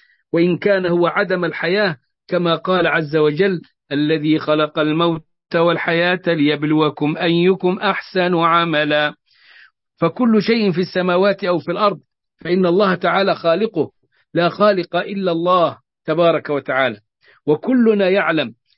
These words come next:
أن ما يقع من فعله سبحانه وتعالى بأنه مخلوق له، فالسماوات والأرض والجبال والأنهار والشمس والقمر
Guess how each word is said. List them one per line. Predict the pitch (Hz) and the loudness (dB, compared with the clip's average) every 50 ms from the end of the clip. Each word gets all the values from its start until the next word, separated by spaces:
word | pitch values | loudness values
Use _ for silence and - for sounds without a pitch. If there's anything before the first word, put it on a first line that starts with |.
| _ _ - | _ _ -2
أن | 202 226 247 233 220 208 | 0 0 2 2 0 0
ما | 196 190 180 180 202 196 - _ - | 0 2 2 2 2 2 0 _ -8
يقع | 226 220 - 202 185 170 170 | -8 -6 -2 -2 0 0 0
من | 170 165 160 | 0 -2 -4
فعله | 151 - - 226 190 190 185 165 156 156 | -4 -2 -2 -2 -2 0 0 0 0 -2
سبحانه | 135 - 156 151 - - 196 196 190 180 170 | -2 -6 -8 -8 -4 -2 -2 0 0 0 0
وتعالى | 160 160 156 143 - 156 151 147 170 170 165 156 143 127 - _ _ _ _ _ - | 0 -2 -2 -2 -2 -2 -2 0 0 0 0 0 -2 -4 -6 _ _ _ _ _ -6
بأنه | 139 139 - - - 220 240 226 208 196 175 160 175 | -2 -2 0 0 2 2 2 2 2 2 2 2 0
مخلوق | 175 170 165 156 - - 202 226 226 - - 175 | 0 0 0 -2 -2 -2 -2 0 0 -2 -2 -2
له، | 170 170 170 165 139 131 127 110 - _ _ _ _ _ | -2 0 0 0 -2 -2 -6 -8 -8 _ _ _ _ _
فالسماوات | - 180 170 - - 196 190 185 180 175 170 175 185 208 220 196 170 - - | -4 -4 -4 -2 0 0 0 2 2 4 4 4 4 4 4 2 0 -2 -6
والأرض | 165 160 160 170 151 165 175 - 208 208 202 190 160 151 160 | -6 -4 -2 -2 -2 -4 -4 -2 0 2 2 0 -2 -4 -6
والجبال | 160 160 165 156 156 156 139 156 160 160 165 202 214 202 185 170 160 156 | -4 -2 -2 -4 -4 -6 -6 -6 -4 -2 0 0 2 2 2 0 -2 -2
والأنهار | 151 156 156 151 - - - - 175 165 160 151 135 160 190 196 185 160 139 127 - _ _ _ _ _ _ _ | -4 -4 -4 -6 -6 -10 -12 -10 -10 -8 -8 -8 -6 -4 -2 0 0 0 -2 -4 -8 _ _ _ _ _ _ _
والشمس | 165 175 170 - - - 202 214 208 185 165 - - | -6 -6 -6 -6 -4 -2 0 0 0 -2 -4 -6 -4
والقمر | 165 156 160 156 147 147 - 180 185 185 175 156 135 | -2 0 0 0 -2 -4 -4 -2 0 0 0 0 -2